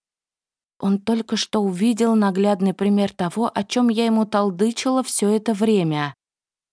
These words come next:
что настоящая сила не в том, чтобы унизить слабого,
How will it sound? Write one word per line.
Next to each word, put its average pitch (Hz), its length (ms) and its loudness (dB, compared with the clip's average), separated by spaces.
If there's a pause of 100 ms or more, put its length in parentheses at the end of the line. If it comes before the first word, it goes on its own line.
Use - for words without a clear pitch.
что - 260 -8
настоящая 196 800 -2
сила 214 340 -2
не 214 180 2
в - 80 -14
том, 254 240 0
чтобы 175 320 -4
унизить 180 520 0
слабого, 147 720 -2